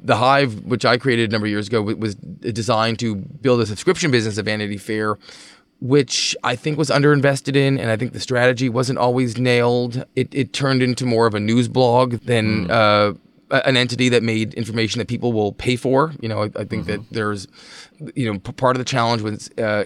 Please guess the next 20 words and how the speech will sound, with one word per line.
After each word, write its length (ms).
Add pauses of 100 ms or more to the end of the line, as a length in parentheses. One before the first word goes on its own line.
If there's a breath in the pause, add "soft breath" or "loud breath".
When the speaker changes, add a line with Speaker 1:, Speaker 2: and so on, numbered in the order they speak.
Speaker 1:
the 160
integration 720
at, 140
at 120
Condé 280
Nast. 320
The 80
product 580
sat 340
really 360
far 320
away 260
from 160
the 80
brand, 560
so 280 (440 loud breath)
insights 680
Speaker 2:
Yeah. 180
Speaker 1:
that 100
were 180